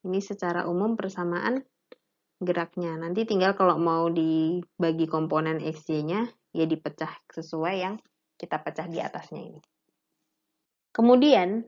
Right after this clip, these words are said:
ada, eh, dua titik penting ya dalam gerak parabola ini, yaitu tinggi maksimum dan jangkauan maksimum.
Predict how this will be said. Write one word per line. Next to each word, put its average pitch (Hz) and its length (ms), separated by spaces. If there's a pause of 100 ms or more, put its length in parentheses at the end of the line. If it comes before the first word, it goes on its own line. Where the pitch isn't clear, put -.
ada, 277 480 (240)
eh, 202 320
dua 220 480 (1300)
titik 233 320
penting 233 400
ya 180 80
dalam 196 240
gerak 175 320
parabola 170 560
ini, 170 320
yaitu 202 400 (160)
tinggi 185 480
maksimum 185 560
dan 202 240
jangkauan 180 480
maksimum. 185 640